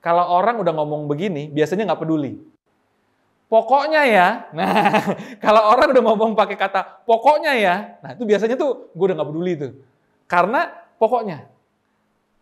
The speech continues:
Atau, "Gue nggak mau tahu ya, pokoknya kalau di gereja ini orang nggak boleh datang telat. Gua nggak mau tahu. Mau hujan, mau nggak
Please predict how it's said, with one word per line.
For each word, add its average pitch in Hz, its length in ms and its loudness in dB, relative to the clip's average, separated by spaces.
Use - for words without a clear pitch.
Atau, 165 640 0
"Gue 175 320 -2
nggak 214 180 0
mau 196 140 -2
tahu 220 480 2
ya, 196 240 2
pokoknya 165 880 -2
kalau 190 240 4
di 180 80 0
gereja 170 320 0
ini 151 400 -8
orang 196 400 0
nggak 165 160 0
boleh 190 160 0
datang 185 180 -2
telat. 196 300 -2
Gua 214 320 2
nggak 269 160 0
mau 277 120 0
tahu. 285 260 2
Mau 147 280 0
hujan, 233 640 2
mau 175 240 0
nggak 160 180 2